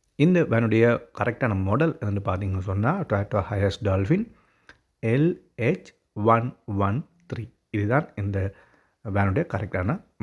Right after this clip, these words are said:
மாடல். இலங்கையில கேகால என்ற இடத்துல விற்பனைக்காக நிக்குது. இது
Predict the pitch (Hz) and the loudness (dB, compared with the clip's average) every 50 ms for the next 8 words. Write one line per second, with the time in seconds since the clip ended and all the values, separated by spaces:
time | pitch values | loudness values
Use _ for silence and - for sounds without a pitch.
0 | 104 101 95 92 - - - _ _ - 104 98 98 101 95 92 92 92 110 165 | 0 0 0 0 -2 -4 -6 _ _ -6 -4 -2 -2 -2 -2 -2 -2 -2 -2 -2
1 | - - _ _ _ _ _ _ _ _ _ - 143 147 160 143 110 110 107 107 | -4 -6 _ _ _ _ _ _ _ _ _ 2 4 4 4 4 4 2 2 2
2 | 104 - - - 98 95 92 90 - - 113 139 208 - - _ - 104 95 - | 0 -2 -4 -4 -4 -4 -4 -6 -6 -4 -4 -4 -4 -6 -12 _ -8 -8 -8 -6
3 | - - 92 95 - - 92 87 - 147 127 98 95 - - - - - _ _ | -6 -8 -8 -6 -4 -4 -4 -2 0 0 -2 -2 -2 -6 -8 -10 -12 -16 _ _
4 | - - - - - - - _ _ _ _ _ _ _ _ _ _ _ _ _ | -20 -20 -20 -20 -20 -20 -20 _ _ _ _ _ _ _ _ _ _ _ _ _
5 | _ _ 131 135 156 | _ _ 2 4 4